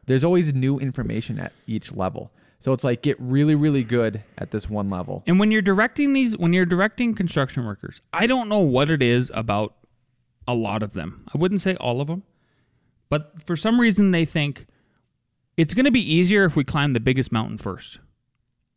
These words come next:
Speaker 2: and then we're gonna climb the little ones after that. So I could, s-,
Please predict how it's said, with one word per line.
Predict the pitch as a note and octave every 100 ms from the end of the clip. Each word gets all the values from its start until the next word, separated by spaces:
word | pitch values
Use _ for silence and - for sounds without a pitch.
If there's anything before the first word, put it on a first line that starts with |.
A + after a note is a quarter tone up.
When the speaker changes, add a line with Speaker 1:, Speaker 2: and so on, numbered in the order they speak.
| -
Speaker 2:
and | D3 E3
then | G#3
we're | G3
gonna | F3+
climb | D3+ D#3+ D#3
the | C3+
little | B2+ A#2+
ones | A2+ A2+
after | F#2+ G2 -
that. | - - _ _ _ _ _ _ _ _ _ _
So | - D#3+ D3 C#3 _ _ _ _
I | D3
could, | E3 F3+
s-, | -